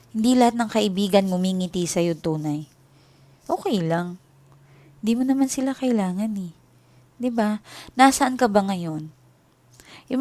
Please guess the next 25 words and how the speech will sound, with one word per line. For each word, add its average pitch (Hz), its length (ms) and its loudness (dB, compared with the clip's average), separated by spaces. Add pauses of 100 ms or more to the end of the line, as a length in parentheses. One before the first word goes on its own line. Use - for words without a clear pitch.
mga 247 160 8
oras 247 240 4
ba 214 80 0
'yon, 220 320 4
yung 226 100 0
dapang-dapang-dapa 185 1120 4
ka? 185 200 -2 (1400)
Kasama 180 420 2
mo 156 140 -4
ba 151 160 -4
sila? - 320 -8
Hindi 269 240 -2
ba, 359 100 2
hindi? 262 380 0 (560)
So, - 160 -6
nag-success 339 560 4
ka 262 160 4
ngayon. 220 400 0
Tingnan 349 240 -2
mo, 262 160 4 (320)
Knight 349 260 2
of 359 220 2
Wands 320 240 4
ka - 80 -2
eh. 277 240 2